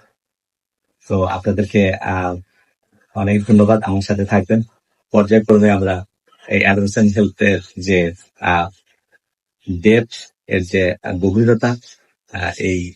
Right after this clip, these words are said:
বাচ্চাদের যে তাদের আচরণ, তাদের, আহ, থিংকিং,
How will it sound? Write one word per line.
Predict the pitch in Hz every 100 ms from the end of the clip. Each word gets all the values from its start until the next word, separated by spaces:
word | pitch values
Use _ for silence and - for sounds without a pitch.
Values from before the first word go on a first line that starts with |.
| -
বাচ্চাদের | 104 95 92 110 104 110
যে | 98 101
তাদের | 98 90 98 90
আচরণ, | 90 - 101 107 110 _
তাদের, | 104 95 90 - _ _ _ _ - 98
আহ, | 87 87 90 _ _ _ _ _ _ _
থিংকিং, | 110 104 98 110 104